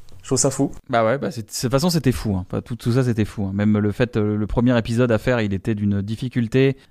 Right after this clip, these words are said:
Speaker 2: de travail. Ça a été très dur. Quand ils m'ont dit, « Vous voulez faire d'autres ? » Moi, j'ai dit, « Ouah, bah, j'y arriverai pas, hein. »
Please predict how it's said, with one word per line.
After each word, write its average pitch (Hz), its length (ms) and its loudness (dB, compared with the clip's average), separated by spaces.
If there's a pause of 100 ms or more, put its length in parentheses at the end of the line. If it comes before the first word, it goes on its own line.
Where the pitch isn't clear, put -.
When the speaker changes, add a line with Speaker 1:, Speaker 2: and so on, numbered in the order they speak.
(140)
Speaker 2:
de 110 140 0
travail. 127 640 4
Ça 107 100 -4
a 101 40 2
été 101 180 -4
très - 180 0
dur. 147 240 0
Quand 120 180 -4
ils 113 60 -2
m'ont 110 100 0
dit, « 110 80 -2
Vous 113 60 0
voulez 110 140 0
faire 107 160 0
d'autres ? » 151 240 2
Moi, 117 100 4
j'ai 101 80 -4
dit, « 92 160 -4
Ouah, 92 240 -8
bah, 101 80 -6
j'y 95 80 -6
arriverai 95 260 -6
pas, 160 120 -4
hein. » 151 160 -4